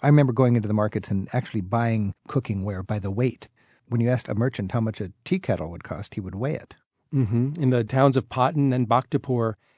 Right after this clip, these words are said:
Speaker 2: there's all these shops selling old metal plates and cups and bowls, and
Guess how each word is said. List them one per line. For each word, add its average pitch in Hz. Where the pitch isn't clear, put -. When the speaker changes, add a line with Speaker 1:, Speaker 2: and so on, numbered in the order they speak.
Speaker 2:
there's 127
all 139
these 135
shops 127
selling 127
old 127
metal 110
plates 131
and 113
cups -
and 120
bowls, 120
and 107